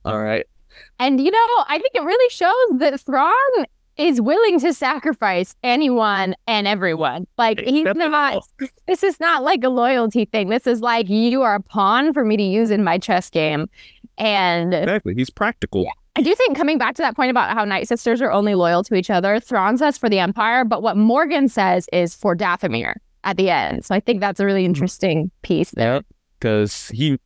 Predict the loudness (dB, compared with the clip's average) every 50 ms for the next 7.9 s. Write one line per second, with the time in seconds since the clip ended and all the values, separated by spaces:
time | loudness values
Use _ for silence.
0 | _ _ -6 -2 -2 0 0 -2 -4 -4 -4 -4 -2 0 0 -2 0 0 0 0
1 | 0 0 0 0 0 0 0 -2 -2 -2 -2 -2 -2 -2 -4 _ _ _ _ _
2 | -4 -2 0 0 2 2 2 2 0 0 0 0 0 2 0 0 0 -2 0 0
3 | 2 2 2 2 0 0 -2 -2 -2 -2 0 -2 -2 -2 -2 -2 0 0 2 2
4 | 0 0 -2 0 0 0 2 2 2 0 2 2 0 0 0 0 0 -2 -2 0
5 | 0 0 0 0 0 -2 -2 -2 0 0 0 0 -2 _ -10 -20 _ _ _ _
6 | _ -4 -2 0 0 0 0 -2 -4 -4 -2 0 0 0 0 -2 _ -4 -2 0
7 | 0 2 0 -2 0 0 0 2 2 0 0 2 0 2 2 0 0